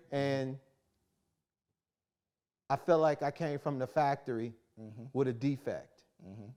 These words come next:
Speaker 1: And now the world is saying, "You gotta fix it."
Speaker 2: Right.
Speaker 1: And I don't have no tools.
Speaker 2: Right.
Speaker 1: I don't have no motherfucking, um, owner's manual.
Speaker 2: I really don't even know what a defect is.
Speaker 1: I don't even know what the def-,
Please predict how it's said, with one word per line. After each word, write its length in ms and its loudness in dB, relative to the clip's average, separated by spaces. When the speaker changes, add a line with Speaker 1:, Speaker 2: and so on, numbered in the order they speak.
Speaker 1:
And 120 -2
now 200 2
the 80 4
world 360 6
is 80 0
saying, 480 -2
"You 240 2
gotta 280 4
fix 320 -12
it." 120 -20
Speaker 2:
Right. 280 -10
Speaker 1:
And 140 0
I 80 2
don't 140 4
have 100 0
no 140 -2
tools. 680 2
Speaker 2:
Right. 220 -10
Speaker 1:
I 80 6
don't 140 4
have 160 4
no 140 0
motherfucking, 560 -2
um, 540 0
owner's 440 8
manual. 760 4
Speaker 2:
I 160 -12
really 140 -4
don't 160 -4
even 140 -8
know 80 -6
what 100 -6
a 60 -12
defect 400 -8
is. 160 -2
Speaker 1:
I 80 8
don't 100 6
even 160 6
know 120 8
what 180 10
the 180 2
def-, 80 -6